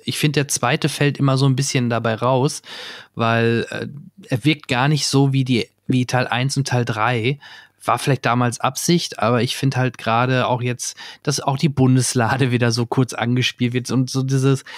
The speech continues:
dieses Thema, auch, auch dass die Nazis wieder auftauchen, was im zweiten Teil ja nicht der Hauptböse oder nicht der Bösewicht war.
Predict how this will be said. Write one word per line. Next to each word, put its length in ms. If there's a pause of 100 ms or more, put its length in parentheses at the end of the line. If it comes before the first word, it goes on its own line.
(180)
dieses 260
Thema, 320
auch, 180
auch 120
dass 180
die 140
Nazis 720
wieder 180
auftauchen, 560
was 200
im 140
zweiten 420
Teil 200
ja 100
nicht 460
der 320
Hauptböse 560
oder 180
nicht 200
der 80
Bösewicht 520
war. 260